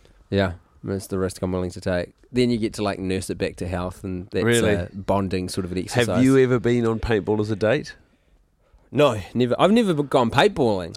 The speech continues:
Speaker 2: I'm disappointed to remember, you know, a friend had a birthday party at paintball or something as a teenager, and the main thing I remember is that when the paintball hits you, it hurts. And, like, you know, not in a way that I was like, "That's cool,"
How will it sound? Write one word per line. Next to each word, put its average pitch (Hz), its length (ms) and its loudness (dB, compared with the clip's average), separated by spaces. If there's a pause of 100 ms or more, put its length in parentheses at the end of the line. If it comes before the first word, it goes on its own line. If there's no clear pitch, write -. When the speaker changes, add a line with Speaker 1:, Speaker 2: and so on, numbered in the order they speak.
Speaker 2:
I'm 156 200 4
disappointed 135 640 2
to - 120 0
remember, 107 460 2 (120)
you 127 100 0
know, 110 160 2
a 110 40 -2
friend 127 320 0
had 120 120 2
a 98 60 -2
birthday 107 640 -2
party 101 340 0
at - 100 -4
paintball 101 400 -2
or 101 60 0
something 92 260 -4
as 101 100 -4
a 98 60 -4
teenager, 98 580 -2
and 104 140 -2
the 113 80 2
main 113 280 2
thing 113 160 0
I 107 40 2
remember 104 300 0
is 98 120 -2
that - 220 0
when 113 160 0
the 110 80 0
paintball 107 440 0
hits - 220 -2
you, 101 80 0
it - 80 -4
hurts. 95 580 -4 (220)
And, 110 120 -2
like, 110 220 0
you 117 140 -2
know, 113 160 2
not 120 180 2
in 123 80 0
a 120 40 2
way 117 140 4
that 110 120 2
I - 20 4
was 110 140 0
like, 107 160 0
"That's 135 240 0
cool," 123 380 0